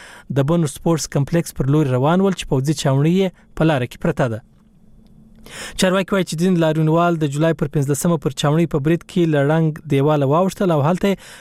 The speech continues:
پر چاوڼۍ کاڼي وویشتل چې په غبرګون کې یې ډزې وسوې. د بنو انتظامیې، پولیسو او پوځ لا د ډزو په اړه رسمي بیان او دریځ نه دی ورکړی. د بنو روغتیايي چارواکي وایي چې په ډزو کې یو کس وژل سوی او اووه ویشت ژوبل دي چې ورڅخه د یو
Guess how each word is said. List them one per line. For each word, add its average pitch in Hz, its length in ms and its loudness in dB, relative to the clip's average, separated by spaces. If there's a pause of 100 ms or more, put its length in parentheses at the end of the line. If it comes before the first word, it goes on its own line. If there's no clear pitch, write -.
(160)
پر 143 200 0
چاوڼۍ 156 320 2 (100)
کاڼي 156 260 -2
وویشتل 180 380 0
چې - 140 -8
په 120 80 -4
غبرګون 135 420 0
کې - 100 -8
یې 139 140 0
ډزې 123 240 0
وسوې. 117 260 -4 (480)
د 139 120 0
بنو 147 180 0
انتظامیې، 156 760 2
پولیسو 160 400 0 (120)
او 135 40 2 (140)
پوځ 156 280 0
لا 139 140 2
د 131 180 0
ډزو 147 300 0
په 147 80 2
اړه 143 240 0
رسمي 143 320 -2
بیان 147 320 2
او - 20 0 (120)
دریځ 135 180 0 (240)
نه 127 100 0
دی 117 120 0
ورکړی. 120 320 -2 (520)
د 127 120 -2
بنو 139 220 2
روغتیايي 139 360 -2
چارواکي 139 400 2
وایي 151 160 0
چې - 100 -4
په 131 80 0
ډزو 143 220 -2
کې - 140 -2
یو 139 120 -2
کس 143 160 -4
وژل 131 320 0
سوی 185 300 2
او 151 80 2
اووه 147 180 2
ویشت 135 300 -2
ژوبل 180 260 2
دي 180 80 -2
چې - 140 -4
ورڅخه - 760 -4
د 147 120 4
یو 175 100 4